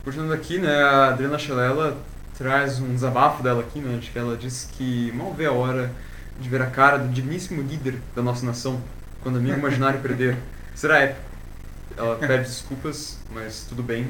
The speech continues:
Speaker 1: que é um espaço pra vocês por suas
Speaker 2: Espaço
Speaker 1: ideias mesmo.
Speaker 2: livre, todo mundo
Speaker 1: Então,
Speaker 2: pode falar de qualquer
Speaker 1: uhum.
Speaker 2: que seja o lado, é, Adriana? É, é. <laughs> Eu acho que você não está sozinha nessa vontade. Muita gente
Speaker 1: Não,
Speaker 2: deve
Speaker 1: não
Speaker 2: estar esperando
Speaker 1: mesmo.
Speaker 2: pra ver isso daí, né?
Speaker 1: Mesmo nos comentários aqui até agora,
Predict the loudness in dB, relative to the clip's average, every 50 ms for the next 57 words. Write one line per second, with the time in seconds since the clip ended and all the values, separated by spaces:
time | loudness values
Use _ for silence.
0 | -6 -8 -8 -8 -8 -10 -8 -6 -4 -4 -4 -6 -8 -10 -10 -10 -10 -8 -10 -10
1 | -8 -8 -8 -8 -8 -6 -4 0 2 4 4 6 4 4 2 2 2 0 0 0
2 | 2 2 2 2 2 2 0 -4 -4 -4 -2 0 0 2 2 2 0 0 0 0
3 | 0 -2 -2 -2 -2 -2 -2 -2 -4 -4 -4 -2 -2 -4 -4 -4 -4 -6 -4 -2
4 | 2 2 2 2 2 2 2 2 2 2 0 0 -2 -2 -4 -6 -6 -6 -6 -6
5 | -8 -8 -6 -4 -4 -4 -4 -6 -10 -12 -12 -12 -12 -12 -12 -12 -12 -12 -12 -12
6 | -12 -12 -12 -12 -12 -10 -10 -8 -6 -4 -4 -4 -2 -4 -6 -6 -8 -12 -12 -12
7 | -12 -12 -12 -12 -12 -12 -12 -8 0 2 2 2 2 2 -2 -2 0 0 2 2
8 | 2 0 0 0 0 2 2 0 0 0 0 0 0 0 0 0 -2 -4 -4 -4
9 | -2 -2 -2 -2 -2 -4 -4 -4 -2 -2 0 0 -2 -2 -2 -2 -2 0 0 0
10 | 0 0 0 0 0 2 2 2 2 4 4 4 4 4 4 4 4 4 2 0
11 | -2 -2 -2 -4 -4 -4 -6 -4 -2 -2 -2 -2 -4 -6 -6 -8 -8 -10 -10 -8
12 | -6 -4 -2 -2 -2 -4 -4 -4 -4 -4 -4 0 2 2 2 2 0 -2 -4 -4
13 | -4 -2 -2 0 2 0 2 2 4 6 6 6 6 4 2 0 -2